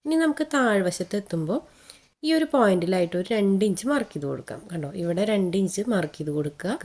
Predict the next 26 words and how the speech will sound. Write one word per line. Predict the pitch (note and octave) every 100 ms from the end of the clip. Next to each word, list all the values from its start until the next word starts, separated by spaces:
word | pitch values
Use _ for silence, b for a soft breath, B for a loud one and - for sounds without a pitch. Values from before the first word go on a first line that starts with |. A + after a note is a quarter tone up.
| G3
ഇനി | C4 D4
നമ്മൾ | D#4 D4
ഈ | C#4+
രണ്ട് | C#4 B3 A3
ഇഞ്ചിലേക്കാണ് | B3 G#3 F#3+ G3+ F#3+
കേട്ടോ | D#3+ E3
അത്, | E3+ F#3+ - -
ഏഹ്, | F#3 F#3
ഈ | F#3+ G3+
ഒരു | G3
ലൈനൊക്കെ | G3+ G#3+ F#3+ F#3 F#3
ഒന്ന് | F#3 C#4+ - b b _ -
ജോയിൻ | G#3 F#3 F3+
ഇട്ട് | F#3
കൊടുക്കണ്ടേ. | F#3+ F3+ E3+ E3 E3+ B3+
അപ്പോൾ | A3 B3+
ആദ്യം | B3 A3+ A#3+
ദേ | A#3+ B3+ - B B
നമ്മൾ | A3+ A3 A3
രണ്ട് | A3+ A#3 A#3 B3+
ഇഞ്ച് | B3 A#3
എക്സ്ട്രാ | A#3 - - G3+
കൊടുത്തിട്ടില്ലേ, | G3+ F3+ D#3 - D#3
ആ | G#3
പോയിന്റിൽ | A#3+ B3+ G#3+ F#3+ F#3
നിന്ന് | G#3+